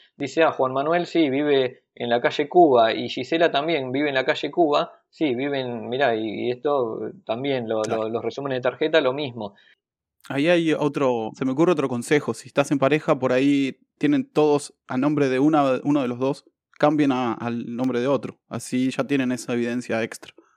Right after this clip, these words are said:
Speaker 1: Sí, sí, sí, sí, eh, a, a, cambien, pongan a nombre de, de, de la señora el teléfono, a la luz a nombre de él,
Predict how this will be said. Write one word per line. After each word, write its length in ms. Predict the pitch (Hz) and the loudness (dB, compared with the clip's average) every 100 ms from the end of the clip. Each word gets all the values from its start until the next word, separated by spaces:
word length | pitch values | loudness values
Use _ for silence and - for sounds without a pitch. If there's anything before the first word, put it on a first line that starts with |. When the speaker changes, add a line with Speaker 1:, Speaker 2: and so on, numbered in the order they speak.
| _ _ | _ _
Speaker 1:
Sí, 400 | _ 123 120 117 _ | _ -6 -6 -8 _
sí, 220 | - 135 | -8 -6
sí, 160 | 135 135 | -4 -6
sí, 240 | 139 135 | -4 -4
eh, 400 | - 120 120 117 107 - _ _ _ _ _ _ _ _ - 110 107 | 0 2 2 0 -4 -14 _ _ _ _ _ _ _ _ -20 -16 -8
a, 240 | 117 131 123 | -4 -2 -2
a, 120 | 127 | 0
cambien, 380 | 139 143 151 139 | 2 2 2 0
pongan 380 | 147 151 143 131 | 2 4 2 2
a 140 | 123 | -2
nombre 380 | 131 151 147 135 | 2 2 2 2
de, 360 | 127 123 120 117 | 4 4 4 2
de, 380 | 117 117 110 | 0 0 -2
de 480 | 110 117 113 113 117 113 | -4 -4 0 0 -2 0
la 140 | 117 | -2
señora 840 | - 127 143 160 165 165 147 135 127 | -2 -2 2 6 8 8 6 2 0
el 120 | 123 | -2
teléfono, 680 | 131 156 160 170 160 151 135 | 2 2 2 0 2 4 4
a 140 | 123 | 4
la 160 | 117 117 | 2 0
luz 200 | 135 - | -2 -6
a 60 | |
nombre 280 | 131 139 127 | -6 -2 0
de 240 | 131 156 | 4 4
él, 80 | 165 | 6